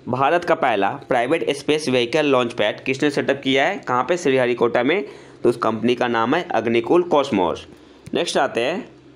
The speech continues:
प्रधानमंत्री ने किस राज्य में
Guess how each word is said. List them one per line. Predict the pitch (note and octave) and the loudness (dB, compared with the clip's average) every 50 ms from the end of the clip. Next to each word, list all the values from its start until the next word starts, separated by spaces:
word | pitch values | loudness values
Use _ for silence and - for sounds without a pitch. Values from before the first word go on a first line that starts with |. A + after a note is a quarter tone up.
| - - - - - - - - - - - - - - - _ - - - - - - - - - - - - - - - - - - - - - - - - - - - - - - - - - - - - - - - - - - - - - - - - - - - - - | -20 -20 -20 -20 -20 -20 -20 -20 -20 -20 -20 -20 -20 -20 -20 _ -20 -20 -20 -20 -20 -20 -20 -20 -20 -20 -20 -20 -20 -20 -20 -20 -20 -20 -20 -20 -20 -20 -20 -20 -20 -20 -20 -20 -20 -20 -20 -20 -20 -20 -20 -20 -20 -20 -20 -20 -20 -20 -20 -20 -20 -20 -20 -20 -20 -20 -20 -8 -2
प्रधानमंत्री | - C#3+ C3+ C3+ D3 C#3+ E3+ F#3 F#3 F3 E3 C3 - C#3+ E3+ E3+ | 0 0 0 2 0 0 2 2 2 0 0 0 0 2 2 4
ने | D#3 D3+ E3+ | 4 2 0
किस | E3 E3 F3 E3+ F3 - | 2 0 0 0 2 2
राज्य | E3+ C#3+ C#3+ C3+ C#3 B2+ C3 A#2+ | 2 4 4 2 2 2 2 2
में | G#2 F#2+ F#2 A2 - | 2 2 0 0 -2